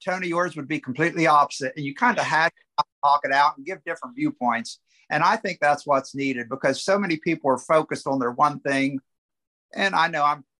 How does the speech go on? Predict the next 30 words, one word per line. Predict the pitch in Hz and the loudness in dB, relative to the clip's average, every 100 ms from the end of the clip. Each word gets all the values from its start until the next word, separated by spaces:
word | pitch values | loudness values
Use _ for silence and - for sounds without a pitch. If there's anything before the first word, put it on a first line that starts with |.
| _ | _
guilty | 156 147 139 | -6 -6 -4
of | |
that | 135 139 - | -2 -2 -4
too. | 127 120 | -10 -10
It's | 117 | -4
like, | 120 120 | -6 -4
"This | 190 170 | -6 -6
is | 151 | 2
my | 151 147 | 4 4
lane. | 143 147 127 120 | 4 4 2 0
This | 147 | -2
is | 127 | -2
what | 131 | -2
it | 123 | -2
should | - | -2
all | 117 113 | -2 -2
be." | 127 120 | -4 -2
But | 185 | 4
I | 214 | 4
know | 135 117 | 4 -4
it's | - 101 | -6 -6
not. | 101 104 - _ _ | -4 -4 -8 _ _
And | 139 | -6
you | 202 254 | -4 0
guys | 175 165 156 - _ _ | 2 2 0 -8 _ _
give | 170 160 | -4 -4
me | 143 | -6
food | - 170 156 | 0 2 2
for | - 123 | -2 0
thought. | 135 127 107 | 4 4 4